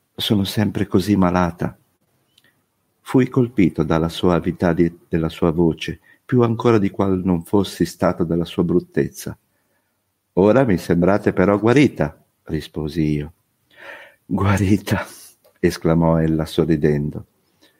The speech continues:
"Mi pare di no. L'infermità, ahimè, uno stato normale come lo è in voi la salute." "Eh, vi ho detto che ero malata." Fu un abuso di parole.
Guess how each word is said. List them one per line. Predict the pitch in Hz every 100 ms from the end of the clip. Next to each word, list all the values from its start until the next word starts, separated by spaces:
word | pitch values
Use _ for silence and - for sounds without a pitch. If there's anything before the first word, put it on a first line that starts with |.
| _ _ - -
"Mi | 110 104
pare | - 101 98
di | 92 95
no. | 90 87 80 - _ - - - - _ _ _ _ 82 -
L'infermità, | 120 123 110 117 110 107 107 92
ahimè, | 90 90 85 87 92 82 - - -
uno | 98 92
stato | - 107 98 104
normale | 92 95 92 104 101 78 76
come | - 85 85
lo | 90 92
è | 90
in | 90
voi | 82 101 95
la | 87
salute." | - 90 90 80 - - _ _ _ _ _ _ _ _ -
"Eh, | 120 _ _ _ _ _ _ -
vi | 131
ho | 131
detto | 135 135 123
che | 123
ero | 113 110
malata." | 110 110 113 - 90 - _ _ _ _ _
Fu | - - 92
un | 90
abuso | 92 92 107 107
di | 92 90
parole. | 92 90 87 85